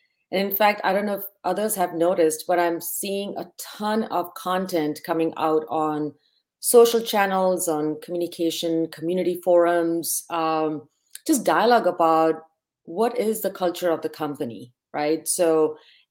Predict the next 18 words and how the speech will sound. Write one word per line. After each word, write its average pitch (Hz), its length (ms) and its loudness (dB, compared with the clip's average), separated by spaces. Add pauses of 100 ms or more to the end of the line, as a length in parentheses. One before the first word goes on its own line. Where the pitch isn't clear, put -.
and 185 380 0
when 190 140 -2
you 254 180 2
go 202 200 -2
work 180 300 4
in 180 80 0
an 165 120 0
environment, 151 680 -2 (100)
and 175 160 -6
more 214 200 2
so 190 200 2
now 165 240 2
with 160 140 0
hybrid 180 420 2
and 160 160 0
remote 175 400 2
working 165 360 0
situation, 156 800 -2